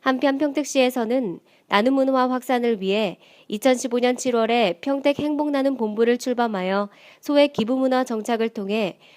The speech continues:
평택시 이웃사랑 실천 계획을 추진함으로써 전 시민이 나눔의 기쁨과 봉사를 실천해가는 사람 중심 복지 도시를 실현해 오고 있습니다.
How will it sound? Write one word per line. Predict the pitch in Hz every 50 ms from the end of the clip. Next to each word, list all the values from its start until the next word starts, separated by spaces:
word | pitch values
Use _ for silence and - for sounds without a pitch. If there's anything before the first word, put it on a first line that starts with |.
| - _ -
평택시 | 294 294 294 277 294 277 - 277 277 269
이웃사랑 | - 196 208 240 262 262 285 262 254 269 262
실천 | - 285 285 269 285 277 269
계획을 | 254 254 240 233 233 214 202 220 233 254
추진함으로써 | - - 294 277 285 277 262 240 226 202 185 175 175 - - 196 180 175 170 - _ _ _ _ - - - - _
전 | - - 214 208 214
시민이 | 220 - 262 240 240 233 247 269 254 202 180 -
나눔의 | - 190 196 208 240 262 262 262 262 262
기쁨과 | 262 240 233 - - 240 240 233 226 240 240 233
봉사를 | 233 226 226 226 254 247 233 233 240
실천해가는 | - 247 233 - 247 233 226 208 208 208 214 180 208 240 233 190 160 - - - - - _
사람 | - - 302 294 294 294 285
중심 | 269 269 262 254 - 277 277 254
복지 | - 214 208 - - 262
도시를 | 247 254 247 - 247 226 233 233 247
실현해 | - - 277 277 277 269 254 226
오고 | 196 175 180 190
있습니다. | 202 202 - 196 180 175 175 165 170 175 185 185 196 202